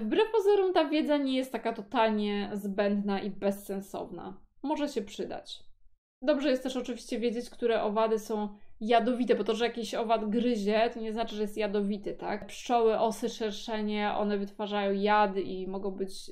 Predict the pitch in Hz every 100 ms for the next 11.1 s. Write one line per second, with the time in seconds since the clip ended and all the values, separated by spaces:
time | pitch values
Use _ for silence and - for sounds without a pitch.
0 | - 202 196 190 196 196 202 - 277 285
1 | 226 226 220 - - - - _ 208 208
2 | 208 202 202 202 208 202 202 196 196 190
3 | 185 190 196 - - - - - - -
4 | 226 214 202 202 208 190 190 196 190 185
5 | - - - 196 196 185 202 - - 254
6 | - - - _ _ _ - 196 190 208
7 | 196 190 185 185 - 180 185 - - -
8 | - - - - _ - - 427 302 196
9 | 185 - - - 381 330 320 269 285 277
10 | - 302 320 269 233 196 185 214 - -